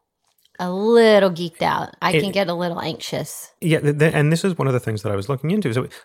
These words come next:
Speaker 2: we, you have all of these terpenes in the cannabis plant. There are more than a hundred terpenes that are found in some trace amounts.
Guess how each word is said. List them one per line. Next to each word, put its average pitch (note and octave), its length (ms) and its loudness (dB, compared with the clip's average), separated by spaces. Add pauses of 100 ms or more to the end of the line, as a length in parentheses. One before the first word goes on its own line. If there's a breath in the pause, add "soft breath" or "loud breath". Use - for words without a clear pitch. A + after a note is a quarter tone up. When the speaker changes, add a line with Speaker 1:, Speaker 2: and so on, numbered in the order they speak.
(120)
Speaker 2:
we, C#3+ 220 0
you C3+ 160 -2
have C#3 140 0
all D#3 260 2
of E3 100 -2
these B2 160 -4
terpenes G#2 640 -6
in A#2+ 540 -4
the - 60 -14
cannabis C3 360 -4
plant. G#2 480 -6
There G#2+ 260 -4
are G#2 200 -4
more G#2+ 240 -10
than C3+ 100 -6
a B2+ 60 -4
hundred G#2+ 320 -6
terpenes G2+ 560 -8 (480 soft breath)
that A2+ 100 -2
are A2 60 0
found G#2+ 440 -4
in G2+ 100 -6
some A2 320 -2
trace G2+ 340 -6
amounts. G2+ 480 -10